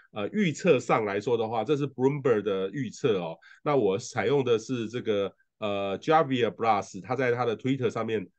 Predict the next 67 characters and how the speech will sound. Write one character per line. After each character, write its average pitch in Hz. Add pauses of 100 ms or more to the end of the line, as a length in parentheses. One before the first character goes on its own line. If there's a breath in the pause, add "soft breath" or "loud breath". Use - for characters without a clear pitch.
(120)
呃， 92
发 131
布 131
的 95
哈。 87 (280 soft breath)
呃， 110
他 165
特 170
别 123
说 127
了 110
哦， 98
其 -
实 185
我 139
去 208
年 127
在 139
这 131
个 120
埃 110
及 107
的 104
时 104
候， 107 (160 soft breath)
其 123
实 139
人 131
就 156
很 92
多 110
了， 101
四 151
万 131
多 110
人 87
哈。 90 (280 soft breath)
那 165
我 113
在 214
前 139
一 -
个 139
cop 139
二 139
十 120
六 127
在 120
英 143
国 117
的 104
Glasgow， 101 (240 soft breath)
呃， 104
就 127
差 123
不 139
多 135
是 127
三 135
万 123
多 107
人， 92
都 147
破 139
纪 120
录 107
了。 85